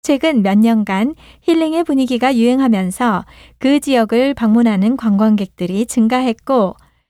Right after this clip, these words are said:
스먼 수로를 따라 만들어진 상컹 철마도가 새로운 지역적 명소가 되었다. 가로수가 줄지어 서 있고 나비꽃 갤러리가 들어서 있다.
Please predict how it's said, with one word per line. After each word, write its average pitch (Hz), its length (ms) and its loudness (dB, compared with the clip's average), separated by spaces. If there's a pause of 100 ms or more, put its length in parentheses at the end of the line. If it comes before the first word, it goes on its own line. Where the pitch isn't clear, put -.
(200)
스먼 302 360 0
수로를 294 420 0
따라 233 280 0
만들어진 190 840 -2
상컹 320 480 -2
철마도가 240 800 -2 (320)
새로운 226 440 0
지역적 247 580 -2
명소가 196 640 -2
되었다. 254 720 -2 (880)
가로수가 233 580 0
줄지어 254 500 -2
서 302 220 -2
있고 226 500 -2 (280)
나비꽃 262 600 -2
갤러리가 214 640 0
들어서 254 460 -2
있다. 196 580 -4